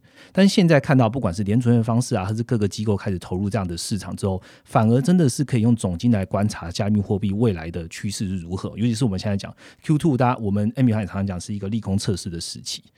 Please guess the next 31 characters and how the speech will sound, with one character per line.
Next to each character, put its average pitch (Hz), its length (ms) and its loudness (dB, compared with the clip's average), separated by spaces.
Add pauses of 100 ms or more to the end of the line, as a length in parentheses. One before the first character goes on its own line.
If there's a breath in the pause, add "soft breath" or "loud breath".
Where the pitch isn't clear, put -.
(220)
那 139 100 -6
这 160 80 4
个 160 60 6
利 170 100 2
空 170 140 6
测 160 140 2
试 135 60 6
的 117 40 4
时 110 140 -2
期， 107 120 0
当 104 140 0
然 90 160 -2
就 104 140 -4
是 95 200 -4 (580 soft breath)
言 117 180 2
下 147 120 6
之 117 140 0
意 117 80 4
就 117 100 4
是 117 120 0
你 92 180 0
的 87 280 -4
各， - 180 -10
各 139 160 2
个 104 100 0
资 123 220 -2
产， - 280 -6
它 - 160 -4
可 - 140 -6
能 85 140 -6
在 92 280 -4